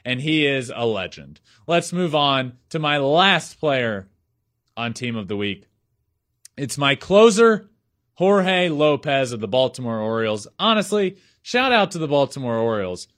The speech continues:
They've just been, they've been grinding this year.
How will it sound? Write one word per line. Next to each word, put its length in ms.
They've 220
just 260
been, 380
they've 140
been 180
grinding 360
this 220
year. 320